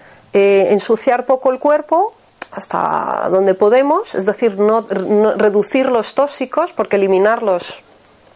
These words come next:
no voy a decir imposible, porque, pero bastante complicado, ¿no?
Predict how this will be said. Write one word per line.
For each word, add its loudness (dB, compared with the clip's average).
no 0
voy 2
a -2
decir -4
imposible, -2
porque, -6
pero -2
bastante -6
complicado, -2
¿no? -2